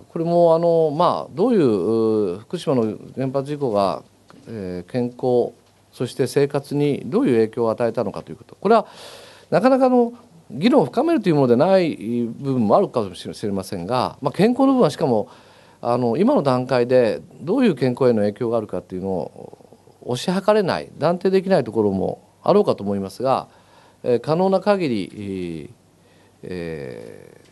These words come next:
議論をしていただくというところで、えー、二つの分科会に分けて、えー、議論を始めていただいている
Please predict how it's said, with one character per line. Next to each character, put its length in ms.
議 100
論 120
を 60
し 60
て 80
い 60
た 60
だ 80
く 100
と 80
い 40
う 20
と 160
こ 100
ろ 80
で、 300
え 320
ー、 20
二 180
つ 120
の 100
分 200
科 140
会 180
に 60
分 160
け 100
て、 280
え 960
ー、 20
議 80
論 140
を 40
始 220
め 100
て 100
い 60
た 80
だ 120
い 60
て 100
い 20
る 60